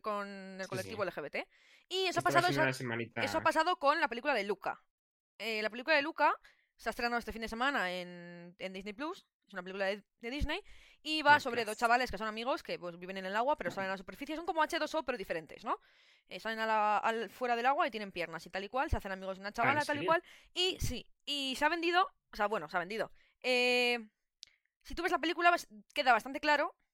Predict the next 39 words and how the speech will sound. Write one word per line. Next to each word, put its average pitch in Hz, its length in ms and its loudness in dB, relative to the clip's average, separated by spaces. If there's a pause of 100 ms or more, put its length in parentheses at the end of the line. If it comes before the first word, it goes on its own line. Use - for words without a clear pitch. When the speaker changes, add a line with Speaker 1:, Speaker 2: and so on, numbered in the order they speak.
(400)
Speaker 1:
o 220 160 -6
bueno, 190 260 -6 (840)
tú 392 80 -2
la 381 100 10
ves 370 240 4
y 254 300 -8 (520)
mínimo 302 320 -2
uno 311 160 -2
de 320 40 2
los 285 120 0
personajes 294 580 -2 (640)
dices - 280 -6
que 214 80 -2
es 175 80 -6
gay. - 220 -6 (1500)
Min-, 233 320 -6
o 196 120 -4
sea, 170 180 2
o, - 140 -2
o, 196 140 -6
bueno, 170 320 -6
o 214 60 -8
bisexual, 185 360 -6
me 190 60 0
da 226 60 2
igual, 165 200 -2
pero 220 260 4 (500)
se - 180 0
le 240 80 6
ve, 202 140 2
¿no? 311 160 2 (380)
Y, 370 240 2 (140)
em, 220 1000 -2 (960)
el 226 340 -4
propio 277 240 -2
director 285 340 0
de 220 80 2
la 196 60 4
película 302 420 2